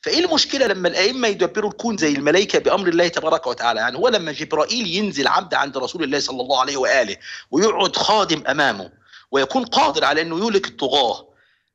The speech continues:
فلما "والمدبرات أمرا" على الملائكة حلو ونقبلها، لما "المدبرات أمرا" على الرسول وآل البيت بقينا مشركين. ما احنا قلنا يا أسيادنا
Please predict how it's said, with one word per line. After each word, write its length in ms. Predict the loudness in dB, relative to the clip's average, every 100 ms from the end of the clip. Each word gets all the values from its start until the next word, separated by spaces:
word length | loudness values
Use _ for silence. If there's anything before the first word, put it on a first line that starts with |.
| -2
فلما 500 | 2 2 2 2 2
"والمدبرات 800 | 2 -2 -2 -4 -2 2 2 2
أمرا" 380 | 0 0 2 2
على 160 | 2
الملائكة 460 | 0 0 0 0 0
حلو 420 | 2 2 0 -4
ونقبلها، 580 | -4 -2 0 0 -4 -12 _ _ -12 0
لما 240 | 2 2
"المدبرات 640 | -2 0 -2 2 2 4
أمرا" 360 | 2 0 0 -2
على 140 | 0
الرسول 380 | 0 0 -2 0
وآل 140 | 0 0
البيت 300 | 0 -2 0
بقينا 220 | 0 2
مشركين. 640 | 2 0 -2 -4 -6 -6 -8
ما 40 |
احنا 160 | -4 -2
قلنا 300 | 2 2 4
يا 160 | 4
أسيادنا 480 | 2 0 -2 -2 -6